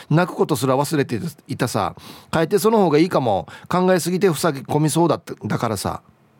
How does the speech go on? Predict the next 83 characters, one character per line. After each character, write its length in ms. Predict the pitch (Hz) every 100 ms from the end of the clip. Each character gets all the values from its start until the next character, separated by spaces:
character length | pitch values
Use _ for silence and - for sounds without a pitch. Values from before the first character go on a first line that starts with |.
| _ _ _ -
あ 220 | 76 104
あ、 20 |
こ 80 | -
う 60 | 320
い 20 |
う 0 |
時 240 | - -
助 100 | 110
か 80 | -
り 60 | 95
ま 100 | 95
す 120 | 143
ね。 80 | 208
忙 280 | 156 113 98
し 100 | 151
い 40 |
よ 120 | 151
う 20 |
が 80 | 90
ね。 260 | 120 226 - _ _ _ _ _ _ _ _ _ -
や 120 | 131
ら 100 | 135
ざ 120 | 131 143
る 80 |
を 60 | 180
得 80 | 156
な 80 | 160
い 60 |
こ 80 | 143
と 60 | 127
が 80 |
た 100 | 123
く 80 | 123
さ 80 | 131
ん 60 | 131
あ 20 |
っ 40 |
て。 260 | - 120 95 _ _ _ _ _ _ _ -
目 180 | 123 113
の 80 | 113
前 200 | 98 87
の。 180 | 82 - -
う 40 |
ん。 520 | 107 107 101 87 76 110
は 300 | - 123 135
い。 100 | 123 - - - - - - -
猫 240 | 110 107
の 100 | 101
デ 100 | 92
コ 140 | 90 92
が 80 |
好 100 | 82
き 120 | - -
さ 140 | 87
ん、 40 |
あ 60 | 85
り 80 | 104
が 100 | 107
と 80 | 85
う 40 |
ご 40 |
ざ 140 | 80 101
い 60 |
ま 120 | 127 127
す。 240 | - - _ _ _ _ _ _ _ _ _ _ - - -
ヒ 120 | - 233
ー 60 |
プ 100 | 208
父 120 | 202 185
ち 60 |
ゃ 80 | 165
ん、 20 |
こ 120 | 127
ん 20 | 156
に 80 |
ち 100 | 139
は。 120 | 156 143
マ 100 | 147
ッ 40 |
ツ 140 | -
ン 60 | 160
で 100 |
す。 80 | 107